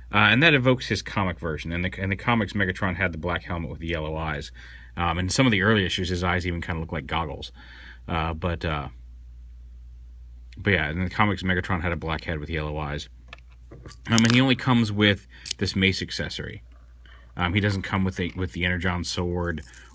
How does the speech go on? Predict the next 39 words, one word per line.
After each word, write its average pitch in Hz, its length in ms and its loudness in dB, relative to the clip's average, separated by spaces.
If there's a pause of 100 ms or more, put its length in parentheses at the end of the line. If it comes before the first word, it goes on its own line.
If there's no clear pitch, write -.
(100)
or 87 380 0
the, 85 180 -6
the, 82 300 -6 (460)
the 92 80 -4
barrel 95 360 2
extension 92 540 0
or 85 120 -2
the 80 60 -4
stock 92 380 0
extension. 80 460 -4
He 87 100 -2
just 82 220 -6
becomes 80 320 -4
the 71 60 -12
pistol, 76 520 -8 (520)
uh, 76 260 -8
version 85 320 0
of 80 80 -2
Megatron 80 560 -2 (340)
without, 85 340 0 (120)
without 82 300 -4
the 82 120 -2
add-ons 80 420 -2
you 85 80 -2
normally 82 340 -4
see - 280 -4
with 78 140 -6
him, 69 180 -10
'cause 110 140 2
he's 139 120 4
mostly, 160 280 4
he's 131 120 2
mostly 135 240 4
just 104 120 2
there 98 160 4
for 95 100 -2
robot 85 300 0
mode. 87 160 0
He's, 90 280 -2